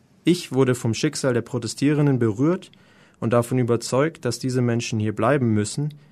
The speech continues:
weil ich ihnen persönlich begegnet bin, weil ich ihre Argumente und Ängste gehört habe. Gehen Sie in die Hoffmannstraße und sprechen Sie mit den Menschen.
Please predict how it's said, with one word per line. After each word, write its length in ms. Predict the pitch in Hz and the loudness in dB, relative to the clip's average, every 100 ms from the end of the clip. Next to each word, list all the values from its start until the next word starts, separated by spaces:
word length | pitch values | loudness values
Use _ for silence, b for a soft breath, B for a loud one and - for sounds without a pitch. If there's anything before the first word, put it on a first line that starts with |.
| B - | B -2
weil 160 | 117 | 0
ich 140 | 135 - | 0 0
ihnen 220 | 127 120 | 0 0
persönlich 640 | 120 107 131 165 156 139 | -2 0 2 4 2 0
begegnet 500 | 135 123 165 151 110 | -4 0 0 0 -4
bin, 280 | 98 90 92 - _ b b b b | -4 -8 -10 -18 _ b b b b
weil 160 | 117 127 | 0 0
ich 140 | - | 0
ihre 200 | 131 135 | 0 2
Argumente 680 | 120 123 120 135 165 170 160 | 2 2 4 4 2 0 -2
und 140 | 120 | -4
Ängste 580 | 107 127 147 - 143 135 - - | -2 -2 -2 -2 -2 -4 -8 -4
gehört 560 | 120 - 139 170 170 | -2 0 2 0 0
habe. 320 | - 92 87 - - _ _ b b b b - | -6 -6 -8 -12 -16 _ _ b b b b -4
Gehen 240 | 143 180 185 | 6 8 8
Sie 100 | 165 | 6
in 80 | |
die 80 | 147 | 6
Hoffmannstraße 800 | 123 151 156 147 - 123 127 127 | 4 2 2 0 -2 -2 -2 -2
und 140 | 135 127 | -6 -6
sprechen 340 | - 160 147 | -4 -2 0
Sie 100 | 113 | 0
mit 180 | 98 95 | 0 0
den 100 | 92 | -4
Menschen. 460 | 90 95 - 95 | -4 -8 -8 -14